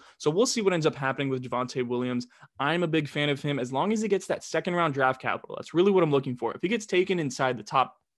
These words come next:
say, well, really, second round draft capital will be top sixty-four picks. But if he gets taken inside the top forty,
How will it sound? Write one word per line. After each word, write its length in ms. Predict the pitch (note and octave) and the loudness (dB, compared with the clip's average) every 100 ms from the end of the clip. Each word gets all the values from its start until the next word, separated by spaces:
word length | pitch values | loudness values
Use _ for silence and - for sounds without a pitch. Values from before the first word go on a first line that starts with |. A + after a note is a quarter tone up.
| _ _ | _ _
say, 500 | - B2 B2 A2+ A2 _ _ _ _ | -6 -2 0 0 -4 _ _ _ _
well, 140 | C3+ B2+ | 2 4
really, 300 | F3+ A#3 C#3+ | 4 4 4
second 240 | D#3+ C#3+ | 2 2
round 160 | C#3 C3 | 0 2
draft 200 | C3 - | 2 2
capital 280 | C3 A#2+ | -2 -4
will 40 | A#2+ | -8
be 60 | |
top 240 | B2 - - | -6 -8 -6
sixty-four 540 | - D3+ - - A#2 | -6 -6 -6 -6 -6
picks. 280 | G#2+ A#2+ B2+ | -6 -8 -6
But 120 | B2+ | -6
if 80 | B2+ | -2
he 60 | A3+ | -2
gets 180 | C4+ | -2
taken 260 | - G3 F#3 | 0 2 2
inside 240 | E3+ F3 | 0 0
the 80 | C3+ | 0
top 300 | A#2+ C3+ - | -2 -4 -6
forty, 580 | - - C3+ E3 G#3 | -10 -2 2 4 4